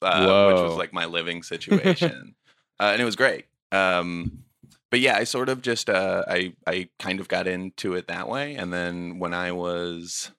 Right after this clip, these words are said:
Speaker 1: nineteen, I started doing, like, open mics and
Speaker 2: Whoa.
Speaker 1: stuff.
Speaker 2: Okay, so, so, like, rewind here a little bit. So
Speaker 1: Yeah.
Speaker 2: you, you watch a Daniel Tosh special. You're probably, like,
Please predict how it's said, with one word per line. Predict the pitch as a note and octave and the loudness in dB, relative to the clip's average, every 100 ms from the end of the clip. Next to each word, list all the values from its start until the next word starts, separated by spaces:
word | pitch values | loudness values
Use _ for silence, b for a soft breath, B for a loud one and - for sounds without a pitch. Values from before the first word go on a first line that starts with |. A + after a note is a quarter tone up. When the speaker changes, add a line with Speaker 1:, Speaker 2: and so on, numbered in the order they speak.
| _ | _
Speaker 1:
nineteen, | F#2 F2+ F#2+ F#2 - G2 F#2 G2+ A#2+ B2+ - | -10 -4 -4 -4 -8 -8 -8 -8 -10 -14 -8
I | G2+ | -8
started | - F2+ F2+ F2 | -4 -4 -4 -4
doing, | F2+ E2+ F2 | -6 -4 -6
like, | F2 E2+ | -8 -6
open | F2 F2 G2 G2 | -6 -6 -6 -8
mics | G#2 G#2 - - | -8 -10 -12 -6
and | G#2 | 0
Speaker 2:
Whoa. | G#2 | 2
Speaker 1:
stuff. | G2 - A#2+ | 4 2 0
Speaker 2:
Okay, | D3+ B2 | 0 0
so, | A2 F#3 D#3+ - B2 B2 G#2+ | 2 6 6 4 -4 -6 -4
so, | E3+ | 0
like, | E3 D#3 | 0 4
rewind | F#3 B2+ B2 A2 | 4 6 4 2
here | A2 | 0
a | |
little | F2 F2+ | 0 0
bit. | F2+ D#2+ | 0 2
So | B2+ | 6
Speaker 1:
Yeah. | B2 | 6
Speaker 2:
you, | D#3 | 6
you | D3 D#3+ | 4 6
watch | D#3 D3 | 6 4
a | C3 | 2
Daniel | A#2 A2 | 2 0
Tosh | - F2 - | -2 -4 -6
special. | - - - | -10 -10 -8
You're | G2+ | -6
probably, | G#2+ G2+ F#2+ | -2 -2 -2
like, | E2+ D2+ C#2+ - | -6 -8 -12 -16